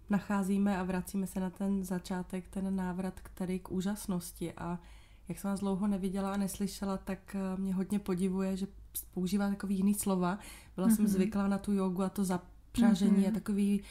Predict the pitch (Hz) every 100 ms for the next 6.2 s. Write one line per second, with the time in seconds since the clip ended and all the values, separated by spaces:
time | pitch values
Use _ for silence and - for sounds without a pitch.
0 | - - - 220 254 262 262 262 254 254
1 | - 220 - - 185 170 208 220 196 196
2 | 214 - - - - - - 196 196 196
3 | 208 202 208 214 208 202 214 - 202 202
4 | 196 208 196 190 - 196 185 196 214 208
5 | 202 196 196 208 196 196 208 202 196 -
6 | 196 190